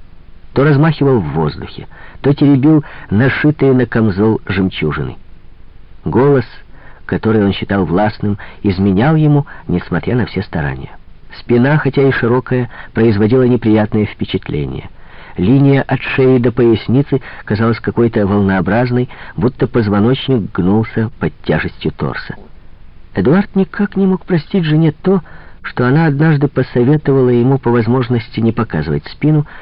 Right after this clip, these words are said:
если он желает внушать уважение своим баронам.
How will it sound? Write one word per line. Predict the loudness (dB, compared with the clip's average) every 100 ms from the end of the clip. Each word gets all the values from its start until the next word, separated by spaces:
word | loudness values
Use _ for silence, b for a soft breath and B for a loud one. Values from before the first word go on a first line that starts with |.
| B
если | -2 0 2
он | 2 2
желает | 2 2 0
внушать | 0 -2 -2 0
уважение | 0 0 0 0 -2
своим | -2 -2 -2
баронам. | -2 -2 -4 -6